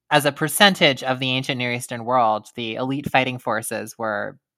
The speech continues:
mostly present at Kadesh to a startling extent. So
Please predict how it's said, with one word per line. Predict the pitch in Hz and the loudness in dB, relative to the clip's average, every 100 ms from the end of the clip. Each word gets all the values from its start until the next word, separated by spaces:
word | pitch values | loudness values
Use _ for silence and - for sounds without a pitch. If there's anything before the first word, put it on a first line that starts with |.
| _ | _
mostly | 131 131 151 - - 110 | -6 -4 -4 -4 -8 -8
present | 110 - 175 123 107 113 | -2 2 2 -2 -8 -8
at | - | -10
Kadesh | - 123 107 135 - - | -4 -2 -2 -4 -10 -14
to | - 135 | -10 -6
a | 104 107 - _ | -6 -8 -12 _
startling | - 135 165 160 110 | -4 -2 0 -2 -6
extent. | 113 - 139 - - _ _ _ _ _ _ - | -6 -2 -2 -4 -10 _ _ _ _ _ _ -14
So | - 185 160 143 131 | 6 10 10 10 6